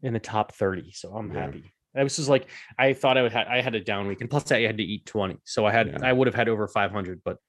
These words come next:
Speaker 2: Yeah, I had
Speaker 1: oh, it fucked me over 'cause Pearson, I couldn't add Pearson 'cause I have too many London Irish, and I'd
Speaker 2: Well,
Speaker 1: already
Speaker 2: you
Speaker 1: made
Speaker 2: fucked yourself
Speaker 1: two
Speaker 2: on that one.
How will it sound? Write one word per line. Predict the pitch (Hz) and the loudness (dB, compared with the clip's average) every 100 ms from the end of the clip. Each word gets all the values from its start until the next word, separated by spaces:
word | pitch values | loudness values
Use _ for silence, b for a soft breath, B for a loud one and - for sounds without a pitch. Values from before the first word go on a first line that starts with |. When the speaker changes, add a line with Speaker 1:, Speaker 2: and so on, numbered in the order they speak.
| _ b - | _ b -16
Speaker 2:
Yeah, | - - | -14 -10
I | 147 | -8
had | 156 | 4
Speaker 1:
oh, | 170 127 B - | 4 4 B 2
it | - | 4
fucked | 180 - | 4 4
me | 175 | 4
over | 196 127 | 4 4
'cause | 101 117 | -2 -8
Pearson, | - 156 151 120 | -2 -2 -2 -4
I | 107 | -6
couldn't | - 156 135 | 0 2 2
add | 127 - | 0 2
Pearson | 135 - 95 | 2 2 -4
'cause | 92 104 | -6 -4
I | |
have | 101 110 | -2 -2
too | - 120 | -2 0
many | 107 104 104 95 _ _ _ _ | 0 0 -2 -6 _ _ _ _
London | 123 117 110 | 0 2 4
Irish, | 107 92 - 120 | 4 2 -2 -2
and | 120 | 2
I'd | |
Speaker 2:
Well, | 123 | 4
Speaker 1:
already | 120 120 | 4 6
Speaker 2:
you | |
Speaker 1:
made | 113 | 4
Speaker 2:
fucked | 98 | 2
yourself | 87 87 - | 2 2 2
Speaker 1:
two | |
Speaker 2:
on | 76 | 0
that | 85 | 0
one. | 76 - 98 | -2 -8 -12